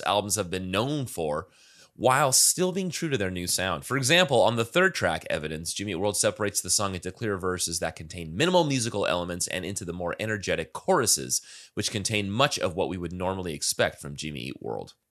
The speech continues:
There are a few cases where we see the band draw upon influences from other popular bands of today. Fans of M G M T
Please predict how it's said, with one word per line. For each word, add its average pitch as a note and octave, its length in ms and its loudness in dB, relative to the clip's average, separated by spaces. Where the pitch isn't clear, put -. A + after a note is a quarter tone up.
There C3+ 180 6
are D#3+ 240 10
a C#3+ 120 4
few D#3 200 -2
cases B2 460 2
where A2 180 4
we A#2 140 2
see C#3+ 160 2
the A2 140 2
band G2+ 300 0
draw A2+ 260 6
upon F#2 280 0
influences D2+ 600 -6
from D2 160 -8
other C2+ 200 -2
popular C#2+ 440 -4
bands C2+ 280 -6
of - 80 -12
today. D2 300 -4
Fans D3 320 2
of D#3 200 0
M E3 200 4
G E3 220 2
M E3+ 160 0
T A3 480 0